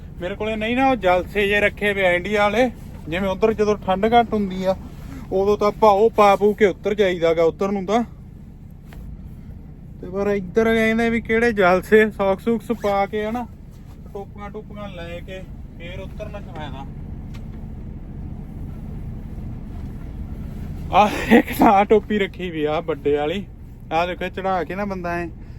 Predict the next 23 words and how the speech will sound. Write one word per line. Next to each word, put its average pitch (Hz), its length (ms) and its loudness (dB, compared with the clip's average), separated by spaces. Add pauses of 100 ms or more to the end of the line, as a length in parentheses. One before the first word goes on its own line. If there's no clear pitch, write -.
(220)
ਤੇ 190 100 -2
ਇਹਦੇ 202 140 2
ਨਾਲ 208 220 4
ਕੀ 214 120 0
ਆ, 208 60 6
ਤੁਹਾਡੀ 202 200 2
ਧੌਣ 220 340 4
ਧੂਣ 226 240 2
ਨੂੰ 208 160 0
ਵੀ 233 140 4
ਨਹੀਂ 180 180 0
ਨਾਲ 170 440 2 (520)
ਠੰਡ 156 200 -2
ਲੱਗਦੀ। 175 340 0
ਇਹਨੂੰ 185 200 -6
ਵੱਧ 170 220 -2
ਤੋਂ 196 100 -4
ਵੱਧ 190 160 -4
ਆਹ 185 180 2
ਥੱਲਿਓਂ 160 340 -4
ਬੰਦ 143 280 0
ਕਰ 170 220 4
ਲਓ। 180 200 0